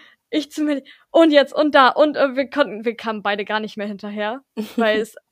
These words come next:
Speaker 1: der eine war vorne, dann war der andere vorne, dann kam die nächste Kurve, der andere war vorne, das war
Speaker 2: Genau. Das war so zehn Runden vor Schluss, plötzlich Hamilton vorne, Leclerc vorne, Perez vorne.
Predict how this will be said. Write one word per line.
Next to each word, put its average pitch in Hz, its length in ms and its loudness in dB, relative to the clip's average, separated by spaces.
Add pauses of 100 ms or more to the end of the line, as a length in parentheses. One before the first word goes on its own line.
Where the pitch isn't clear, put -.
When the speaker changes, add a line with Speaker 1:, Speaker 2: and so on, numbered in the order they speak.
(120)
Speaker 1:
der 240 180 4
eine 247 200 0
war 240 120 0
vorne, 247 320 -4
dann 226 180 -2
war 226 120 -2
der 208 120 -2
andere 226 260 -8
vorne, 226 340 -6
dann 220 120 -8
kam 233 160 -4
die 226 100 -4
nächste 233 280 -10
Kurve, 233 300 -6
der 202 100 -6
andere 220 260 -10
war 214 120 -6
vorne, 214 440 -10
das - 280 -18
war 196 400 -8
Speaker 2:
Genau. 190 360 -8 (240)
Das - 200 -14
war 202 180 0
so 202 180 -4
zehn 220 400 -4
Runden 208 240 -6
vor 208 220 -6
Schluss, 214 460 -8
plötzlich 208 580 -8
Hamilton 208 380 -4
vorne, 196 480 -10
Leclerc 208 440 -6
vorne, 196 360 -10
Perez 208 420 -8
vorne. 196 300 -10